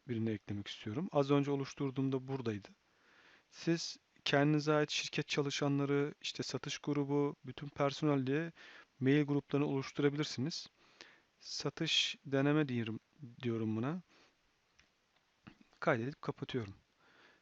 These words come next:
Postaya gelip yeni posta dediğiniz zaman artık bunu kimden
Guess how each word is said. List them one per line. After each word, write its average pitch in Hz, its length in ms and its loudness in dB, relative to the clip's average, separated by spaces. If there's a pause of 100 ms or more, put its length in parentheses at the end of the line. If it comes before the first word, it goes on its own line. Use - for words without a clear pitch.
(160)
Postaya 160 400 -4
gelip 151 240 -2 (400)
yeni 139 440 2 (400)
posta 143 360 -4
dediğiniz 139 360 0
zaman 117 380 -2 (640)
artık - 380 -2
bunu 139 140 4
kimden 151 580 2